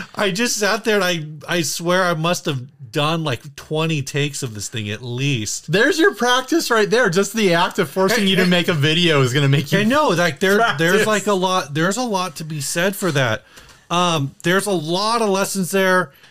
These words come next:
Speaker 1: It's fourteen ninety-nine a month, but you get to try it for free, full access for fourteen days.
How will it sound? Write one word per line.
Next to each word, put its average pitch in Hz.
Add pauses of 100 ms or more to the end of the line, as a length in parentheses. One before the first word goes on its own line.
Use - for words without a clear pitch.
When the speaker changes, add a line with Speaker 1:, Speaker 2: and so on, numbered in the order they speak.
(180)
Speaker 1:
It's 151 (460)
fourteen 214
ninety-nine 196
a -
month, 160 (240)
but 196
you 143
get 175
to 185
try 160
it 151
for 147
free, 170 (480)
full 185
access 156
for 120
fourteen 143
days. 139